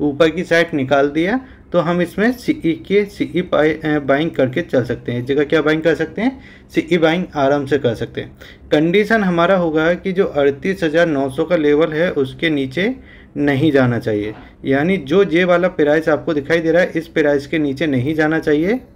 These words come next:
देखिए आपको बस इतना सा ध्यान देना है कि जैसे पहले हुआ था इस जगह इन लेवल पे हुआ था, मार्केट का जो कैंडल बनेगा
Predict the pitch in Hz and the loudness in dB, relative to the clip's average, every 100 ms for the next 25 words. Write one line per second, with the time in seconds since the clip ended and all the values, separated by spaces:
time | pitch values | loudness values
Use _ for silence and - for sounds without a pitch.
0 | - 226 254 175 147 131 202 202 202 147 | -12 -4 -2 0 0 2 2 2 0 -4
1 | 131 151 160 202 160 147 165 156 143 156 | -2 0 0 0 -2 0 0 2 2 2
2 | 160 180 135 135 131 190 151 135 156 127 | 0 -2 2 2 0 0 0 2 2 2
3 | 127 135 139 147 139 135 131 139 151 147 | 2 2 2 0 0 -2 0 0 0 0
4 | 151 147 139 131 131 131 151 135 131 127 | 0 2 2 4 2 2 0 2 -2 -2
5 | 160 185 - - - - 131 127 127 156 | -6 -10 -18 -20 -20 -4 0 2 0 -4
6 | - 190 180 190 147 - - 135 131 175 | 0 0 2 0 0 -12 0 2 4 2
7 | 165 156 151 180 | 2 0 2 0